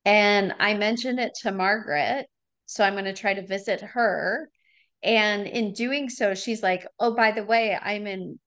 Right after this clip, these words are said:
in Eau Claire, which is the same town, the same day that I will be attending my sister's party." So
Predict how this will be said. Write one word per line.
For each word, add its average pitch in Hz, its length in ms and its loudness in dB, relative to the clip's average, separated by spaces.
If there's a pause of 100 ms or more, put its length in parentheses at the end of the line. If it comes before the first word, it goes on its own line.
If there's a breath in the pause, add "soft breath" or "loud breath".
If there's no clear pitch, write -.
(160)
in 202 300 0
Eau 202 120 2
Claire, 240 760 0 (300)
which 214 260 -2
is 233 180 -2
the 220 100 -4
same 240 480 -2
town, 202 640 0
the 202 80 -8
same 208 440 0
day 175 640 0
that 175 160 4
I 180 220 2
will 185 180 -4
be 175 340 -6
attending 180 400 -2
my 170 120 -2
sister's 170 460 -6
party." 170 520 2
So 185 560 4